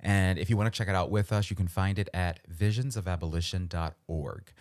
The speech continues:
Again, that's visions of abolition dot org. And so I, f-,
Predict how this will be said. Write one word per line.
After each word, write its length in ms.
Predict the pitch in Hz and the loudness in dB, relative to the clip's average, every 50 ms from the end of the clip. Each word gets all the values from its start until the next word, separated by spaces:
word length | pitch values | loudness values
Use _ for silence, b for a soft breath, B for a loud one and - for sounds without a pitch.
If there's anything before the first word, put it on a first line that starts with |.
| B B B B B - | B B B B B -8
Again, 180 | 85 82 80 | -6 -4 -4
that's 160 | 78 76 - - | -4 -4 -6 -6
visions 400 | 78 82 85 80 85 82 80 82 | -2 -2 0 0 0 0 0 -2
of 120 | 82 76 | -2 -4
abolition 480 | 78 73 - 80 76 78 73 - - 80 | -4 -4 -4 -4 -4 -4 -4 -4 -6 -6
dot 180 | 80 69 - - | -6 -6 -6 -6
org. 360 | - 82 82 80 71 71 - - B B B B B B | -4 -2 -2 -2 -2 -4 -8 -12 B B B B B B
And 240 | 101 104 101 92 - - | 2 4 4 2 0 -4
so 100 | - - | -6 -6
I, 140 | - - - - - - | -6 -6 -6 -8 -12 -14
f-, 240 | 80 - - - | -14 -14 -16 -16